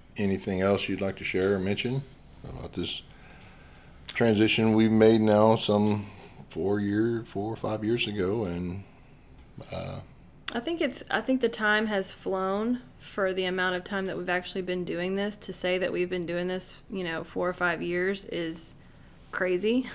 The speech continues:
Speaker 2: <laughs> Um, and to say that, that it might, you know, we don't know how long we'll be fortunate enough to do this. It, it just, the future is unknown, but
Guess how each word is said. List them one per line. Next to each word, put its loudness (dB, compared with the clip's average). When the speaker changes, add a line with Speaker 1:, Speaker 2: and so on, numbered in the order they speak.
Speaker 2:
<laughs> -10
Um, 2
and 0
to -4
say 2
that, 2
that 0
it 0
might, 0
you -4
know, -4
we 2
don't 2
know 2
how 0
long 2
we'll 0
be -2
fortunate -4
enough -2
to -4
do -2
this. -4
It, -12
it -8
just, 0
the -2
future 0
is 4
unknown, -4
but 2